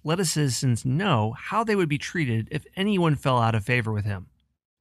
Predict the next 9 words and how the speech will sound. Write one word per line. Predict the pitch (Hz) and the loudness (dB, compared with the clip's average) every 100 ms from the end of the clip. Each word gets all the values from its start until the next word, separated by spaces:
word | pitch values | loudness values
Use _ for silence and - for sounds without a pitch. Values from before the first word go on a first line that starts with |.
| _ _ _ - | _ _ _ 2
Earlier | 247 269 214 | 4 6 6
in | 170 | 6
his | 120 | 4
reign, | 120 120 110 113 | 2 2 2 -2
he | - | -4
expelled | 160 - - 160 156 | -4 -4 -2 -2 0
Libya's | 151 143 139 - | -2 0 -2 -2
Italian | 135 - 180 180 147 | -8 -6 -4 0 0
community, | 117 113 104 104 101 147 | 0 0 2 0 -2 -4